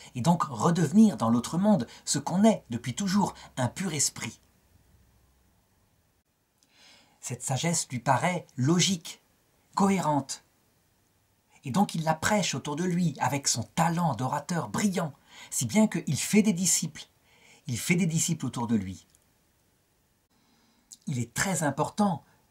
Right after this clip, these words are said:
qu'il soit passé par cette sagesse-là. Ce qui la caractérise, cette sagesse-là, c'est qu'elle est très intellectuelle. Elle semble résoudre des problèmes que se pose l'intelligence.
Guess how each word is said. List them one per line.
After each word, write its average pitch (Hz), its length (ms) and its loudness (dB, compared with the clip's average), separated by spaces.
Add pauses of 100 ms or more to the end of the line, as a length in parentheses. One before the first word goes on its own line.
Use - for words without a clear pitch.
qu'il 120 160 -6
soit 160 200 0
passé 226 360 4
par - 220 0
cette - 200 -4
sagesse-là. 131 680 -2 (500)
Ce - 120 -8
qui 139 120 -4
la 170 100 4
caractérise, 196 680 0
cette - 180 -4
sagesse-là, 117 460 0
c'est - 160 0
qu'elle 127 180 2
est 180 240 -2
très 151 340 -2
intellectuelle. 160 680 -2
Elle 143 100 -2
semble 139 380 2
résoudre 139 560 2
des 120 140 0
problèmes 151 640 2 (580)
que 139 80 -10
se - 140 -2
pose 180 260 0
l'intelligence. 120 840 -2